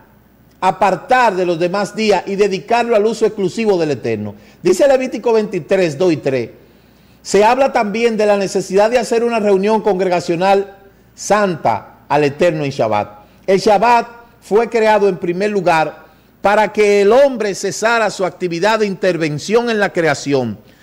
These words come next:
lo mismo que hizo el Eterno después de haber creado todo. Pero vemos que este texto también habla de descanso en Shabbat. Aunque la palabra Shabbat no significa descanso, sino cese de actividad creativa,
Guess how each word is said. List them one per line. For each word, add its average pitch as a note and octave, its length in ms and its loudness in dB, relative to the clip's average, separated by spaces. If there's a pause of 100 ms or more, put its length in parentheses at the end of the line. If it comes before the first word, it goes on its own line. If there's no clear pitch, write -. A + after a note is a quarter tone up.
(260)
lo F3 220 2
mismo A#3 560 -2
que G3 160 0
hizo A3+ 300 0
el G3 80 2
Eterno F#3+ 480 0
después F3+ 400 0
de G#3 80 2
haber F3+ 240 0
creado F3 380 2
todo. D#3+ 480 0 (420)
Pero D#3 220 2
vemos A#3+ 280 2
que G3+ 180 2
este A#3 200 0
texto G#3+ 560 -2 (300)
también A3 420 0
habla A#3+ 320 2
de G3 100 2
descanso A3 720 0
en F3 80 -2
Shabbat. C3 400 0 (480)
Aunque E3+ 240 0
la F#3+ 140 2
palabra G#3 320 2
Shabbat A#3+ 400 0 (340)
no G#3 200 0
significa A#3 520 -2
descanso, G#3 480 0
sino G3+ 340 2
cese A#3 520 0
de G3+ 80 2
actividad G#3+ 520 -2
creativa, F3+ 800 0